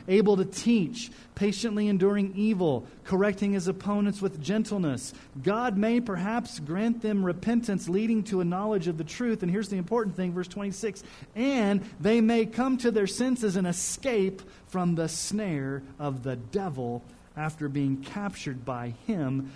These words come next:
to do his will." Lost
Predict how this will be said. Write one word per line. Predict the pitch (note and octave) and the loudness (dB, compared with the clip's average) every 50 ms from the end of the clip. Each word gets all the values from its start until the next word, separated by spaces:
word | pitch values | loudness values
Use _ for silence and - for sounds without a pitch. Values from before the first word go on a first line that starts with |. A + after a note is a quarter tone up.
| - - | -10 -6
to | - D3+ | -6 -4
do | C3 C#3+ C#3+ D3 C#3+ C#3+ C#3 C#3 - - | -2 -2 -2 -2 -2 -2 -4 -8 -12 -10
his | - C#3 C3+ C3 B2+ B2 - - - - - - | -6 -4 -2 -2 -2 -4 -6 -10 -14 -16 -14 -10
will." | C3 B2+ B2+ A#2+ G#2 F#2 - - - - - - - - - - - - - - - - - - - - - - - - - - - - - - - - - - - | -8 -6 -6 -6 -8 -10 -14 -20 -20 -20 -20 -20 -20 -20 -20 -20 -20 -20 -20 -20 -20 -20 -20 -20 -20 -20 -20 -20 -20 -20 -20 -20 -20 -20 -20 -20 -20 -20 -20 -16 -6
Lost | C3+ D3 D#3+ F#3 G#3+ A#3 - - - - - | -2 0 0 0 0 -2 -4 -6 -10 -14 -16